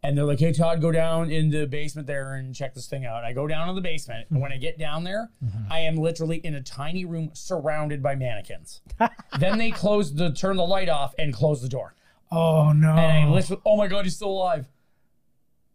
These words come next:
Speaker 1: Oh, see? See, buddy? All this murder prank shit.
Speaker 2: Ah,
Speaker 1: Now you're dead for
Speaker 2: yeah.
Speaker 1: real. She's like, "That's the best gore you've done yet." And I literally just crouched into the fetal position in the center of the room.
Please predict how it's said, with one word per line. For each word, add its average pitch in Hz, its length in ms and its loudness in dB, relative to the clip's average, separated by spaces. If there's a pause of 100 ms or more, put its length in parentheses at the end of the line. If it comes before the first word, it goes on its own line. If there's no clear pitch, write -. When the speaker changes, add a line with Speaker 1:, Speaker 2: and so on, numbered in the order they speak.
(280)
Speaker 1:
Oh, 143 340 2
see? 165 720 2
See, 147 340 -2
buddy? 170 440 2
All 156 120 2
this 147 160 -4
murder 160 380 0
prank 139 380 0
shit. - 380 -2
Speaker 2:
Ah, - 40 -12
Speaker 1:
Now 120 120 -10
you're 139 140 -6
dead 143 220 -8
for 147 100 -8
Speaker 2:
yeah. 160 80 -4
Speaker 1:
real. 139 500 -6 (1200)
She's 151 140 -10
like, 143 80 -6
"That's 165 160 -4
the 165 60 -8
best 160 180 -2
gore 143 160 -4
you've 131 140 -2
done 131 180 -2
yet." 135 300 -2
And - 140 0
I 135 100 2
literally 156 480 2
just 139 320 -4
crouched 160 440 -2
into 156 220 -2
the 185 100 -10
fetal 214 260 -4
position 143 520 -4
in 151 140 -6
the 151 80 -4
center 147 340 -6
of 131 100 -6
the 135 80 -6
room. 113 220 -12